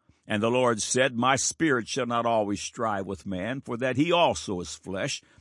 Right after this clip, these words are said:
yet his days shall be a hundred and twenty years. There were giants in the earth in those days, and also after that, when the sons of God came in unto the daughters of men, and they bare children to them, the same became mighty men,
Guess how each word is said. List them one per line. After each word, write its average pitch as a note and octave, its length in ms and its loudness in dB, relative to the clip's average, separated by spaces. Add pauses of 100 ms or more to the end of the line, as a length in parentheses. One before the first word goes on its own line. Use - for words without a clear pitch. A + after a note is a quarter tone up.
(120)
yet D3 180 2
his E3 220 0
days D3+ 360 0
shall C3+ 220 0
be A#2 140 0
a B2 100 4
hundred A2+ 380 0
and G2 120 -4
twenty G2+ 300 -2
years. G#2+ 560 -2 (520)
There B2 120 4
were D#3+ 120 4
giants A#2+ 760 2
in A2+ 160 -4
the G2+ 100 0
earth G2+ 240 -2
in F#2 140 -6
those F#2 240 -4
days, A2+ 480 0 (320)
and F2 120 -6
also C3 600 2
after C3 400 2
that, B2 320 2
when A2+ 240 -2
the G#2+ 140 0
sons C3+ 360 0
of G#2+ 140 -4
God A#2+ 320 2
came B2 280 -2
in F3+ 220 0
unto A2+ 380 -2
the A2 140 0
daughters G2+ 500 0
of E2+ 140 -2
men, G2+ 300 -2
and G#2 140 0
they A2 160 2
bare A2 280 2
children E3 480 0
to A2+ 120 -4
them, G2 300 0 (260)
the B2 140 -2
same F3 400 0
became D3 500 0
mighty C3+ 460 0
men, F2+ 400 -4